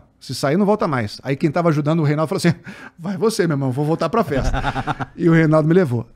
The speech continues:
Mas me levou, cara. Eu, eu não ficava em pé, assim, arrastando. Sabe quando o cara tá arrastando os pés? E a gente não tinha experiência. Tinha que ter levado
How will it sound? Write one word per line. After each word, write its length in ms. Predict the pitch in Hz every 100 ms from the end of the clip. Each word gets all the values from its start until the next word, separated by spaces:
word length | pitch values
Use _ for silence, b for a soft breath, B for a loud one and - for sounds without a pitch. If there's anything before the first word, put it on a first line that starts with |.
| -
Mas 140 | 139
me 80 | 185
levou, 320 | 151 104 180
cara. 300 | - 87 98 _ _ b b b b b _
Eu, 140 | - 185
eu 60 | 190
não 80 |
ficava 240 | 185 202 208
em 60 |
pé, 280 | 233 170 185 -
assim, 180 | 156 202
arrastando. 380 | 180 208 - 226
Sabe 220 | 240 220
quando 120 | 185
o 40 |
cara 120 | 156 185
tá 80 | 156
arrastando 360 | 160 - 175
os 80 | 139
pés? 320 | 185 190 - _ B B B B B -
E 40 |
a 20 |
gente 220 | 294 320 320
não 80 |
tinha 140 | 277 285
experiência. 520 | - - 208 226 143
Tinha 180 | - 220
que 60 |
ter 60 | 233
levado 420 | 220 143 190 302